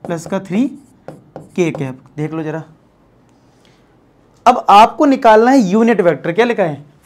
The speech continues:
"Find the unit vector in the direction।" तो unit vector जो है क्या होता है? जो भी ये vector है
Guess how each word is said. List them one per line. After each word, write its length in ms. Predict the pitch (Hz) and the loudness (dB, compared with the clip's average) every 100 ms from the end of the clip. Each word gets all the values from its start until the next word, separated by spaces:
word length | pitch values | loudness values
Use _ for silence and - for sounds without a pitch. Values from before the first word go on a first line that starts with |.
| - | -2
"Find 240 | 202 214 | -2 4
the 80 | 233 202 | 2 4
unit 220 | 214 233 208 | 0 0 0
vector 300 | 208 214 208 | -2 -2 -2
in 80 | |
the 100 | 208 | -2
direction।" 440 | 196 185 185 - 180 170 _ _ _ _ _ - - _ _ _ _ _ _ _ _ _ _ _ _ _ - | 0 0 0 -6 -14 -16 _ _ _ _ _ -20 -20 _ _ _ _ _ _ _ _ _ _ _ _ _ -4
तो 60 | 196 | -2
unit 480 | 175 175 240 285 294 | 0 -2 0 -2 2
vector 400 | 247 233 247 226 | 0 2 -2 0
जो 140 | 202 | 0
है 220 | 170 190 233 - - _ - _ - _ _ - - _ _ _ - _ _ - _ - | 0 -2 -4 -20 -20 _ -20 _ -20 _ _ -20 -20 _ _ _ -20 _ _ -20 _ -20
क्या 360 | - - - 226 | -20 -20 0 2
होता 260 | 202 - | 2 0
है? 120 | 147 127 - - - _ _ _ | -8 -8 -20 -20 -20 _ _ _
जो 260 | 143 214 240 | 2 4 6
भी 160 | 277 | 4
ये 80 | 294 | 2
vector 440 | 233 190 - 214 190 | 2 2 0 -2 0
है 300 | 160 196 | 0 -4